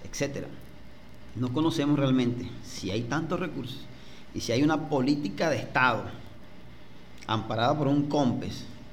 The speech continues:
en la que existe la obligación de atender a esta población migrante. ¿Por qué existen más de cinco mil familias en estado de absoluta pobreza aún asentados alrededor del principal centro de atención migrante que hay en el país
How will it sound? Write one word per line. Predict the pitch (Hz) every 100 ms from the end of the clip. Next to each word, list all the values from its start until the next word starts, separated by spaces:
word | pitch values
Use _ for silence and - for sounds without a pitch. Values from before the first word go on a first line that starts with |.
| - - -
en | 113
la | 117 -
que | 117 104 - - - - - - - -
existe | - - 127 156
la | 139
obligación | 120 113 110 107 - 151 139 - - - - - - - - - - -
de | 117
atender | 113 110 113 143
a |
esta | 151 135
población | 120 98 120
migrante. | 147 139 139 - - -
¿Por | 110
qué | -
existen | 139 160 156 160
más | 139
de | 143
cinco | 143 127 107
mil | 113
familias | 120 127 123 131
en | 127
estado | 98 - 104 117
de | 120 107 -
absoluta | 113 - 113 104
pobreza | 120 98 90 90 -
aún | 107 95 101 101 - - - - -
asentados | - 98 98 95 107
alrededor | 104 92 87 95
del | 101
principal | 98 101 - 98 92
centro | 92 101 107
de | 104
atención | 92 - 85
migrante | 92 92 87 87
que | 90
hay | 90
en | 87
el | 85
país | - - 92 -